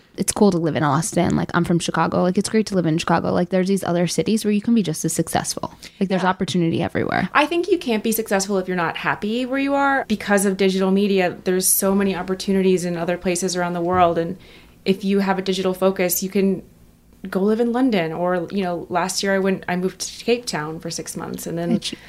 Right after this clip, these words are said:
Speaker 2: lived
Speaker 1: love
Speaker 2: in
Speaker 1: Cape Town.
Speaker 2: Yeah. It's like, you know, there's a lot going on outside New York. New York and L A really aren't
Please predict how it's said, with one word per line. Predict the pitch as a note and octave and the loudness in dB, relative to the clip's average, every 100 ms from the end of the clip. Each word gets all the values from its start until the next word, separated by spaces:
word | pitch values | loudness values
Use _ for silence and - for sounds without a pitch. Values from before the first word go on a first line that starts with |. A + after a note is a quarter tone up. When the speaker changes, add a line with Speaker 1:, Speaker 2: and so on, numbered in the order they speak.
| - | -6
Speaker 2:
lived | G3 F#3+ | -2 0
Speaker 1:
love | F3+ G#3 | 2 0
Speaker 2:
in | G#3+ | 0
Speaker 1:
Cape | F#3+ E3+ | -2 -2
Town. | - F3+ F#3 G#3+ | -2 0 0 0
Speaker 2:
Yeah. | A#3+ C4+ A3 E3+ E3 | -2 2 2 0 -4
It's | G3 G3 | -8 -6
like, | G#3+ A3+ - - | 0 0 -2 -8
you | A#3+ | -2
know, | B3 F#3+ F#3+ - - - - | 2 2 0 -4 -20 -20 -2
there's | A#3 B3 | 2 2
a | B3+ | 2
lot | A#3+ G#3+ A3 C#4 D4 | -2 0 0 0 0
going | C4 B3+ A3 | 0 2 2
on | G#3+ A#3+ G3+ | 2 2 2
outside | F#3 - - G3 G3 G3 F#3+ - | 0 -4 -2 2 2 2 -2 -6
New | G3 F#3+ | 0 2
York. | F3+ F#3 G3+ - - | 2 2 0 -2 -2
New | G3+ | 0
York | G3 G3 | 2 2
and | G#3 G3+ | 2 0
L | F#3+ | 2
A | F#3+ F#3 | 2 2
really | F3+ F3+ F#3 F#3+ F#3+ | 0 0 2 2 0
aren't | - F3 F#3 F#3 - | -2 0 0 0 -4